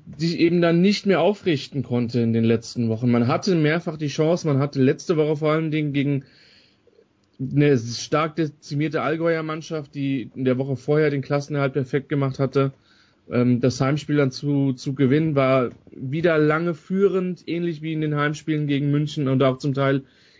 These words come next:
im Allgäu. Also Gelegenheiten waren da, man hat es dann nie wirklich geschafft. Ähm, auf der anderen Seite muss man sagen, ist das Mindset natürlich für die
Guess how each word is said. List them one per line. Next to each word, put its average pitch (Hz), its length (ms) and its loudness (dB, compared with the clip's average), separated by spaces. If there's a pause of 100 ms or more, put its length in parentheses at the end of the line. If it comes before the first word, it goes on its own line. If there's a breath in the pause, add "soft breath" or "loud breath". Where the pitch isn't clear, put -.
im 170 200 2
Allgäu. 151 580 2 (460 soft breath)
Also 143 240 -2
Gelegenheiten 156 840 0
waren 139 260 -2
da, 143 240 0
man 160 180 -2
hat 147 140 -4
es 143 100 -10
dann 135 400 0
nie 156 340 0
wirklich 156 340 -2
geschafft. - 600 -4 (720 loud breath)
Ähm, 139 640 2
auf 131 140 -2
der 135 160 0
anderen 165 180 0
Seite 156 240 0
muss 151 160 -2
man 147 100 -2
sagen, 143 260 0
ist 139 120 -10
das 131 140 -4
Mindset 156 560 -2
natürlich 143 480 -4
für 139 180 0
die 127 420 4